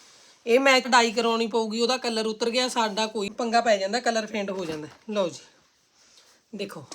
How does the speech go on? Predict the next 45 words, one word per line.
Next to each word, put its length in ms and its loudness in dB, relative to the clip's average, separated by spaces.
ਟੀਸਟਾ 320 -2
ਦੀ 100 -4
ਸਟੈਂਪ 340 -6
ਲੱਗੀ 260 -2
ਹੋਈ 160 0
ਹੈ, 40 2
ਚੈੱਕ 260 -4
ਕਰਾ 200 -2
ਕੇ 140 -8
ਦੇਵਾਂਗੇ। 440 -6
ਅੱਸੀ 300 -8
ਗ੍ਰਾਮ 260 -2
ਦੀ 80 -14
ਕਰੇਵ 280 -10
ਦਾ 100 -6
ਤੁਹਾਨੂੰ 300 -8
ਸੂਟ 220 -12
ਪਊਗਾ 340 -4
ਜੀ, 200 -8
all 300 8
over 160 -6
ਸੂਟ 240 -8
ਪਊਗਾ 340 -2
ਜੀ 120 -8
ਤੁਹਾਨੂੰ 300 -2
ਤਿੰਨ 220 -6
ਹਜ਼ਾਰ 260 -6
ਰੁਪਏ 220 -12
ਦਾ, 80 -18
ਬਿਨਾਂ 280 0
ਦੁਪੱਟੇ 360 -6
ਤੋਂ। 140 -12
ਬਹੁਤ 240 4
ਸੋਹਣੀ 260 -2
ਚੀਜ਼ 300 -6
ਹੈ 120 4
ਇਹ, 160 -2
ਵਧੀਆ 300 -2
ਵਾਲੀ। 240 0
ਲਓ 200 -6
ਦੇਖੋ 280 -14
ਇਹ 140 -6
ਕਲਰ 260 0
ਆ 120 2
ਗਿਆ, 160 -2